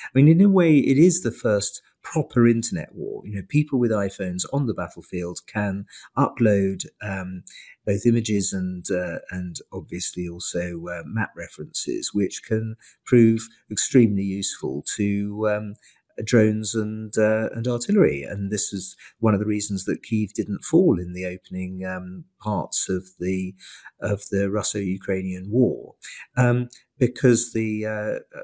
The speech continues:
because, um, Ukrainian artillery was being g-, given, um,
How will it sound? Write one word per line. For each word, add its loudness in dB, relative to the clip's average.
because, -2
um, -4
Ukrainian 0
artillery -4
was -6
being 4
g-, -2
given, 2
um, -10